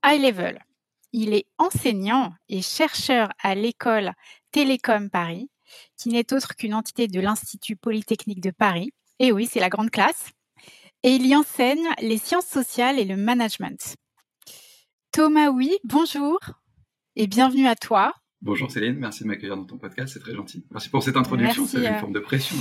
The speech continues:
Speaker 2: <laughs>
Speaker 1: Attends, c'est pas fini. Parce que avant de te passer, euh, la parole, je voudrais expliquer à nos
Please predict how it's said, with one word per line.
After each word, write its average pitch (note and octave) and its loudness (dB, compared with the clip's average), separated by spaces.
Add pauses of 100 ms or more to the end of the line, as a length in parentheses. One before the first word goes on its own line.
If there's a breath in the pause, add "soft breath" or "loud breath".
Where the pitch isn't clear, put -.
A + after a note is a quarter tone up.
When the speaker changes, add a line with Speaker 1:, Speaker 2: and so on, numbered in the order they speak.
(400)
Speaker 2:
<laughs> - -6
Speaker 1:
Attends, A3 2
c'est A3 -2
pas A3 0
fini. C4 4
Parce - -10
que - -10 (120)
avant B3 4
de C4+ 2
te C4+ 2
passer, A#3+ 0
euh, G#3+ 2
la G#3 2
parole, B3 2
je - -12
voudrais A#3 0
expliquer - 0
à C4+ 4
nos A#3+ 4